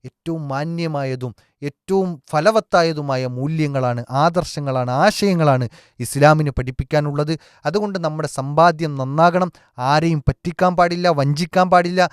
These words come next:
ആരുടെയും സമ്പത്തിനെ അപഹരിക്കാൻ പാടില്ല എന്ന് പ്രത്യേകം ഇസ്ലാം പഠിപ്പിക്കുന്നുണ്ട്. ഇസ്ലാമിൻ്റെ മൂല്യങ്ങളെ മനസ്സിലാക്കാൻ എല്ലാവരും പരിശ്രമിക്കണം, ഇസ്ലാമിനെ അടുത്തറിയാൻ പരിശ്രമിക്കണം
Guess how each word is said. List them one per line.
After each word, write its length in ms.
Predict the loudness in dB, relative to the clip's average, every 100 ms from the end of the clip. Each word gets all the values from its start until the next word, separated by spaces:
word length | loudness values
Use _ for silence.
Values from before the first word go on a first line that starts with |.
| -6 _ 0
ആരുടെയും 580 | 4 4 2 -2 -4 -8
സമ്പത്തിനെ 520 | -8 -4 -2 -2 -2 0
അപഹരിക്കാൻ 600 | 4 6 6 4 -2 0
പാടില്ല 320 | -2 -4 -4 -6 -8 _ -8
എന്ന് 180 | -6 -4
പ്രത്യേകം 480 | -4 0 2 2 0 _ -14
ഇസ്ലാം 320 | -10 -4 -4
പഠിപ്പിക്കുന്നുണ്ട്. 680 | -4 -8 -10 -8 -6 -4 -4 -6 _ _
ഇസ്ലാമിൻ്റെ 640 | -8 4 6 6 2 -2
മൂല്യങ്ങളെ 580 | -2 -2 0 -2 -2 -4
മനസ്സിലാക്കാൻ 680 | -4 -6 0 2 4 4 4 2 _ _ _
എല്ലാവരും 540 | -10 -4 -2 -2 -6 -10
പരിശ്രമിക്കണം, 680 | -10 -6 -2 -2 0 -2 -4 -10 _ -16
ഇസ്ലാമിനെ 480 | -4 0 2 2
അടുത്തറിയാൻ 580 | -2 -4 2 2 4 0 -2
പരിശ്രമിക്കണം 680 | -6 -4 -4 -4 -2 -4